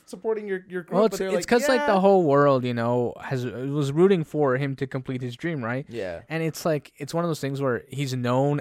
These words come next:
Speaker 2: as, like, one of the greatest players of all time.
Speaker 1: Yeah.
Speaker 2: So you have to kinda, and he said that this was probably gonna be the last fifa he'd get to play in.
Speaker 1: Oh, yeah. Yeah.
Speaker 2: So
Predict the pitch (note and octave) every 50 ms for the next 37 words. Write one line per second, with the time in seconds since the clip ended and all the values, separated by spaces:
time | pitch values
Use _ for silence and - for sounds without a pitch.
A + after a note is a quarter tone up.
0 | - - A#2+ B2 B2 B2 B2+ A#2+ A#2 - C3 B2+ B2 A#2+ B2 A#2 A2+ A2+ A#2 -
1 | - - B2 A2+ A#2 B2 A2+ G2+ G#2+ A#2 D3 D3 D3+ C#3+ B2+ C3 C3 B2+ C#3+ D3+
2 | C#3 C3 C#3+ _ _ _ _ _ - - D3 C#3 C3+ C#3 C3 C#3 C#3 C#3 D3 -
3 | - D3+ C3 - C#3+ C3+ C3+ C3 B2+ A2+ - - _ _ _ - - D#3+ D3 B2+
4 | B2 C#3 A2+ C3+ D3 D3+ - - E3 D#3+ C#3 C3+ B2+ B2 C3+ B2+ - C3+ - C3+
5 | C3+ C#3+ C#3 C#3 C3 B2 A#2+ B2+ B2 B2 B2 B2+ - - C#3+ C#3 C#3+ C3+ C3 B2
6 | B2+ B2 - A2 A2+ A#2+ C3 D3 C#3 A2+ - _ _ _ - B2 D3 D#3+ F3 F#3+
7 | E3 A#2+ - _ _ _ _ _ _ _ _ _ - A2 A2 G#2 C#3 C#3 C3 B2+
8 | A#2+ A#2 A#2+